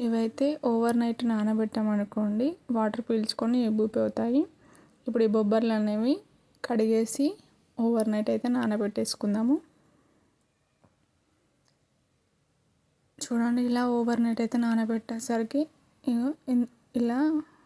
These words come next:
ఉబ్బిపోయి, ఉబ్బిపోయాయి. ఇప్పుడు వీటిని అయితే మనం మిక్సీ పట్టుకోవడమే. ఓవర్ నైట్ నానడం వల్ల, బొబ్బర్లు అనేవి నానడం వల్ల ప్రోటీన్స్ అనేవి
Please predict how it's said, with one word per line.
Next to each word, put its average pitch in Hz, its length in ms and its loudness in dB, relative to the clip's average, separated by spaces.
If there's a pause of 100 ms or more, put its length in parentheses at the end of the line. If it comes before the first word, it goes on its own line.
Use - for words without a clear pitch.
(220)
ఉబ్బిపోయి, 240 580 2 (1400)
ఉబ్బిపోయాయి. 233 720 -2 (400)
ఇప్పుడు 240 320 0
వీటిని 240 320 0
అయితే 233 240 0
మనం 247 200 2 (300)
మిక్సీ 247 380 -2
పట్టుకోవడమే. 226 760 0 (1400)
ఓవర్ 254 240 2
నైట్ 254 200 2
నానడం 226 400 0
వల్ల, 226 180 -2 (2500)
బొబ్బర్లు 254 400 2
అనేవి 233 400 0
నానడం 233 540 0
వల్ల 233 240 -2 (580)
ప్రోటీన్స్ 240 440 0
అనేవి 233 220 0